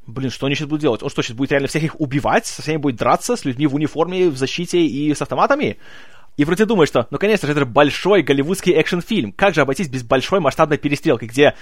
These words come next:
наш крутой неубиваемый герой будет убивать всяких там этих, э, его противников? А нет. Опять Борн всех обхитрил. Он втихаря спускается из здания и уходит. Правда, конечно, полиция уже повсюду его ищет, по всему городу, поэтому приходится немножко побегать.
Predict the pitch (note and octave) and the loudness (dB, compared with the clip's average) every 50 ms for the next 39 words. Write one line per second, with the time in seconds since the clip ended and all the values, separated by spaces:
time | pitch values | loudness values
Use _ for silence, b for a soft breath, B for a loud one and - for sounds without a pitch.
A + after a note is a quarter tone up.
0 | B B B C3 D3 D3 - - - E3 D#3 - F3 E3+ C#3+ C3+ C3+ B2+ C3 C3 | B B B 2 2 2 2 0 -2 -2 0 2 0 0 2 0 -4 -4 0 -2
1 | D3 C#3+ C3+ B2+ A#2+ A2+ C3+ D3 F#3+ A#3 A#3+ D#3+ C3 D3+ D3+ - - D#3+ C3+ B2+ | 0 0 0 -4 -2 0 0 4 4 4 4 4 2 2 0 2 0 -4 -2 -2
2 | C3 A#2 D3+ F3 E3 - - - D3+ D3 D3+ - - B2+ C3 C3 - B2+ - - | 2 4 4 4 4 2 -2 -2 0 0 0 -4 -4 -4 -4 -4 -6 -6 -8 -6
3 | C3 B2 A#2+ A#2+ A#2 A#2 C3+ C3 - C3+ C3 - B2+ G#2 D#2+ E2 - C#2 - - | -4 -2 -2 0 0 0 0 0 0 -2 -4 -4 -8 -8 -8 -10 -12 -12 -12 -14
4 | - - - - - - - - - - B3 C#4+ A3 D#3+ E3+ F3+ - - - - | -18 -20 -20 -20 -20 -20 -20 -6 2 2 2 2 4 2 0 0 0 -6 -16 -20
5 | - - - - - C3+ B2+ - - F3+ B3 A3 C#3 A#2+ C3+ C3+ F3+ G3+ F#3+ - | -20 -20 -20 -4 0 0 0 2 2 0 0 0 -2 -4 0 0 2 2 0 -4
6 | - - D3 C#3 - - C3 - - - B2+ - - G#2 F#2+ E2+ D2+ b b b | 0 0 0 0 0 -6 -8 -6 -6 -8 -8 -6 -6 -6 -6 -6 -8 b b b
7 | b b b b - G#3 A3+ - - - - F3 - F#3+ E3+ D3+ A2+ G#2 - - | b b b b 0 0 0 0 -4 -4 -4 0 0 4 4 4 4 2 0 -8
8 | - A#2+ - - G#3+ A#3 B3+ B3+ B3 - - A3+ A3+ G#3+ F#3+ F3 G#3+ G#3+ G#3 G3+ | -12 -14 -4 0 2 4 4 2 0 2 0 2 2 0 0 2 2 2 2 0
9 | G3 G3 G3+ G3 F#3+ - - F3 G#3+ G#3+ - E3+ - - A2+ F2+ - - G1+ - | 0 0 0 -2 -4 -8 -6 -4 -4 -2 -4 -4 -6 -4 -8 -8 -6 -8 -16 -16
10 | - b b b b b b b b b - E3 D#3+ E3 - F3+ F3+ - - - | -18 b b b b b b b b b 0 2 2 2 0 0 -2 -2 -2 -2
11 | - D#3 E3 D#3+ - - C#3 C3 C3+ C3 D3 D3+ D3 - - C#3+ - - C3+ B2 | 0 0 0 0 0 0 0 0 2 4 6 4 4 4 0 -4 -4 -4 -2 -2
12 | A#2 A2 A2+ C#3+ G#3+ C4 - - B3+ - - G#3 - G#3 G3+ G3 F#3+ G3+ G3+ F#3+ | -2 -2 -2 -2 -2 -2 -2 -2 -2 -2 -2 -4 -4 -2 -4 0 2 2 0 0
13 | F3 D#3+ - D#3 - F3 D#3 - C3 B2 - D#3+ E3+ D#3+ D3 D3+ - - - D3+ | -2 -2 -4 -2 -2 -2 -6 -6 -8 -2 0 0 0 0 -4 -8 -6 -2 -2 -2
14 | C#3 A2+ F#2+ E2 C2+ - - | -2 -2 -6 -6 -6 -10 -12